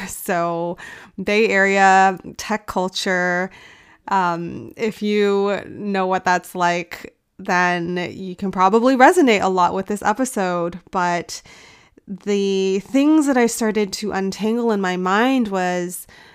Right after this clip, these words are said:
yeah, I had a, from an objective standpoint, I've had,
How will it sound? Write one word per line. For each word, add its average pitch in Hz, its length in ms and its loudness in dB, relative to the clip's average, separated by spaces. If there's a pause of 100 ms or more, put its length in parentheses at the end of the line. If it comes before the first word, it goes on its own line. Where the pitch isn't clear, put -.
yeah, 214 500 2
I 202 140 0
had 214 720 2
a, 190 580 -2 (240)
from 196 300 -2
an 196 100 0
objective 214 520 0
standpoint, 220 680 -2
I've 185 100 -2
had, 233 480 0